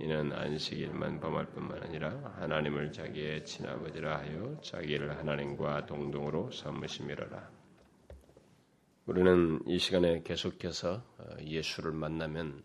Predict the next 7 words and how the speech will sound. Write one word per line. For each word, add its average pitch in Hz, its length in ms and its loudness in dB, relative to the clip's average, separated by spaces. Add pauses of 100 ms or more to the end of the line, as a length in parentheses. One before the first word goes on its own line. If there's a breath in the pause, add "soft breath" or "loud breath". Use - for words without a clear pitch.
(120)
사람이 73 760 -6
바뀐다고 76 640 -4
하는 73 320 -6 (160)
그런, 76 440 -8 (160)
어, 71 280 -10
일련의 78 340 -4
말씀을, 69 500 -2